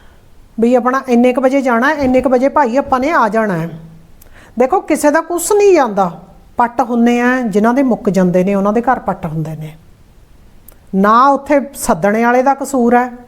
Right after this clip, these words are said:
ਨਾ ਉੱਥੇ ਮੁੜਨੇ ਵਾਲੇ ਦਾ ਕਸੂਰ ਹੈ। ਜ਼ਿੰਮੇਵਾਰੀ ਅਸੀਂ ਆਪਣੀ ਖੁਦ ਦੀ ਸਮਝੀਏ। ਫਿਰ ਤੱਤੀ ਲੱਗੀ 'ਚ ਆਪਾਂ ਇੱਕ ਦੂਏ ਨੂੰ ਦੋਸ਼ ਦਈ ਜਾਂਦੇ ਆ।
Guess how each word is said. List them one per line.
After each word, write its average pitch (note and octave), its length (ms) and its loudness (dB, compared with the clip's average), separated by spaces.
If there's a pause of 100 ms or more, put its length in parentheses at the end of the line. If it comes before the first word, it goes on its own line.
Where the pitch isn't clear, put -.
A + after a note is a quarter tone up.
(800)
ਨਾ G#3+ 320 4
ਉੱਥੇ C4 260 -2
ਮੁੜਨੇ G3+ 400 2
ਵਾਲੇ F#3+ 140 2
ਦਾ G#3 120 0
ਕਸੂਰ A#3 360 0
ਹੈ। B3+ 60 4
ਜ਼ਿੰਮੇਵਾਰੀ G#3+ 640 0
ਅਸੀਂ G#3+ 200 -2
ਆਪਣੀ A3 180 0
ਖੁਦ G3+ 340 -2
ਦੀ G#3 180 0
ਸਮਝੀਏ। F3 600 -4 (760)
ਫਿਰ B3 100 0
ਤੱਤੀ C4 320 0
ਲੱਗੀ B3 260 0
'ਚ C4 60 0
ਆਪਾਂ B3+ 220 -2
ਇੱਕ B3 160 -4
ਦੂਏ A#3+ 180 2
ਨੂੰ A#3+ 140 0
ਦੋਸ਼ G#3 260 2
ਦਈ F#3+ 240 0
ਜਾਂਦੇ F3 340 0
ਆ। D#3+ 160 -6